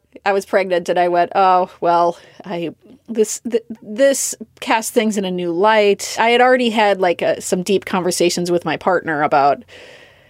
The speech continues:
you know, the, about potential danger I would be in, and then suddenly having a new small organism inside me that I would,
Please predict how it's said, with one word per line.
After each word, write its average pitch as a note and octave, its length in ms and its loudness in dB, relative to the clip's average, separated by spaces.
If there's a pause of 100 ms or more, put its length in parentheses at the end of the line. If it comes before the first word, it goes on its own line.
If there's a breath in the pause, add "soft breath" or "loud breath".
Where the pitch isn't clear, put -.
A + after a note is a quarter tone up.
(240 loud breath)
you F#3 120 -2
know, E3+ 120 0
the, A3 180 -2 (160)
about G#3 460 0
potential F#3+ 520 -4
danger G3 420 0
I E3+ 140 4
would E3+ 160 0
be E3+ 200 -2
in, D#3+ 320 -2 (320 loud breath)
and F3 540 -2
then G#3 420 2
suddenly G#3 440 0
having F#3+ 400 -2
a F#3+ 200 -4
new F#3 480 2
small E3 720 0 (220 soft breath)
organism F#3 480 0
inside D3+ 360 0
me C3+ 360 -8
that C#3 420 -2 (640 loud breath)
I G3+ 80 0
would, G3+ 200 -2